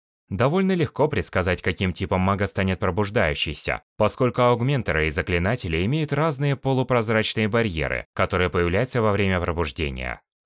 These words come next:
Аугментеры во время пробуждения образуют нечто вроде отталкивающего барьера, что обозначает доминирующие каналы маны в их теле. Заклинатели, наоборот,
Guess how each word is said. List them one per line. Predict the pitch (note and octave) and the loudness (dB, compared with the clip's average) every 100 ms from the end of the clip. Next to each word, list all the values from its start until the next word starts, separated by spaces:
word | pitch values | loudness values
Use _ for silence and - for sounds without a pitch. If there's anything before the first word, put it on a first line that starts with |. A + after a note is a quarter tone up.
| _ - _ - | _ -20 _ -2
Аугментеры | F2+ F2+ E2+ G#2 D#3 E2+ D2+ | 2 2 0 -2 -2 -2 0
во | D#2 | 0
время | E2 D#2+ D#2 | 0 0 0
пробуждения | E2 F2 E2+ E2+ C#2+ B1+ B1+ - | 0 -2 -2 -4 -4 -4 -8 -4
образуют | F#2 F2+ G2 G2+ F3 D#3+ | -2 0 0 0 -4 -2
нечто | D3 D#3+ - C#3+ | -2 -2 -2 -2
вроде | C#3+ D3 D3 | 0 0 -2
отталкивающего | C#3+ D#3+ D#3+ D#3 D3+ D3+ - D3+ | -2 -4 -4 -2 -2 0 0 0
барьера, | C#3+ D#3 G#2+ D2 B1+ A1+ | 0 -2 -2 -4 -4 -8
что | - - F#2 | -12 -2 2
обозначает | F2 F2 D#2+ F2 - A2+ A2 | 4 2 0 -2 0 0 2
доминирующие | A2+ A#2+ C3 C3 B2+ C3+ | 0 0 0 0 0 0
каналы | C3+ C3 C3 | 0 0 2
маны | C3+ C3 C#3+ D#2+ | 2 0 0 -2
в | |
их | C#2+ - | -4 -6
теле. | - C#2 A#1+ G#1+ _ _ _ _ - | -4 -4 -6 -12 _ _ _ _ -6
Заклинатели, | E2+ F2+ F2+ E2 E2+ F#2 F2+ | -2 0 0 0 0 0 0
наоборот, | F2+ F#2 F#2 F#2+ D2 B1 | 2 2 2 0 -2 -6